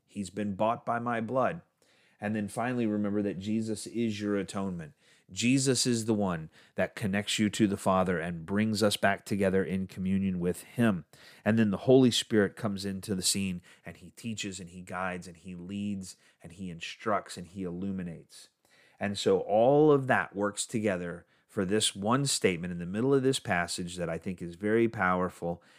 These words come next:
and we need to say it again. The one who says that he abides in Christ should walk just as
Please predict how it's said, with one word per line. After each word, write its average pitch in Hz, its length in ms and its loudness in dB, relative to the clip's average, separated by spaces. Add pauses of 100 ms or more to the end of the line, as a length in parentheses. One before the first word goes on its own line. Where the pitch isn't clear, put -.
(120)
and 90 220 -4
we 87 100 -4
need 98 280 -2
to 90 240 0
say - 340 0
it 104 80 6
again. 90 320 -2 (920)
The 92 120 0
one 131 500 4
who 151 200 4
says 90 640 2
that 82 160 -6
he 104 160 0
abides 113 840 2
in 107 480 2
Christ - 720 -4 (800)
should 120 540 6
walk 107 680 2 (220)
just 104 640 0 (160)
as 92 640 -2